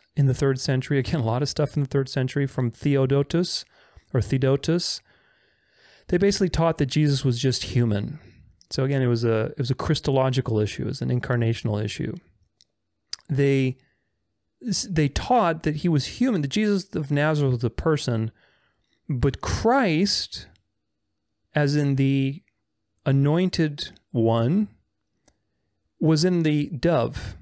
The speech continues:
And the dove, when it came down at the baptism, basically,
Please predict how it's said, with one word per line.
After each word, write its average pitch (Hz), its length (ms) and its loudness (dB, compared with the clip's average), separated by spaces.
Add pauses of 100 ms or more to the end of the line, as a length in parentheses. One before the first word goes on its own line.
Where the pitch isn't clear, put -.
(320)
And 147 160 2
the 139 60 0
dove, 190 340 2
when 175 140 0
it 151 80 -4
came 151 160 -2
down 139 160 2
at 123 80 -2
the 127 80 0
baptism, 117 760 0 (680)
basically, 127 800 0